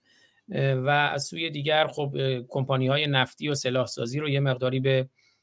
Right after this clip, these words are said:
یه جریان پول رو براشون فکر می‌کنم، اه، راه انداخت، اه، و عرض کردم کمپانی‌های سلاح‌سازی نفتی،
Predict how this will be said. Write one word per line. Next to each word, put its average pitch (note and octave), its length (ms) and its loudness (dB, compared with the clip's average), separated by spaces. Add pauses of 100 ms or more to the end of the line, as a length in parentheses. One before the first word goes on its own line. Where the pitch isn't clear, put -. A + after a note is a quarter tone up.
(320)
یه C3+ 280 4
جریان C3+ 520 6
پول D3 240 -4
رو D3+ 120 2
براشون C3+ 400 0
فکر C#3 220 -12
می‌کنم، B2+ 500 -4 (120)
اه، B2 200 -4 (840)
راه D3 320 10
انداخت، C3+ 480 4 (560)
اه، C3 300 -2
و B2+ 340 2 (300)
عرض B2+ 260 -4
کردم B2+ 280 -2
کمپانی‌های A#2+ 480 -4
سلاح‌سازی A#2+ 760 0
نفتی، C3+ 600 2